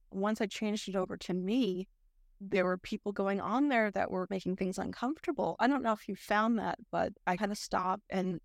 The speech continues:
change it to a recorded thing because it was silly. Like, I was getting direct messages.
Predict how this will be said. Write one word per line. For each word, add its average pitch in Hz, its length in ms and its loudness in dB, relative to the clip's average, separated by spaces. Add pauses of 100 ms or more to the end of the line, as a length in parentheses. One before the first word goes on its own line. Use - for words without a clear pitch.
change 185 400 -2
it 180 120 -6
to 180 240 -2
a 180 60 -2
recorded 226 640 -2
thing 180 280 -2
because 185 420 -4
it - 100 -4
was 220 180 -4
silly. 330 580 0
Like, 196 180 2
I 196 80 4
was 196 160 -2
getting 190 340 0
direct 185 380 -2
messages. 254 840 0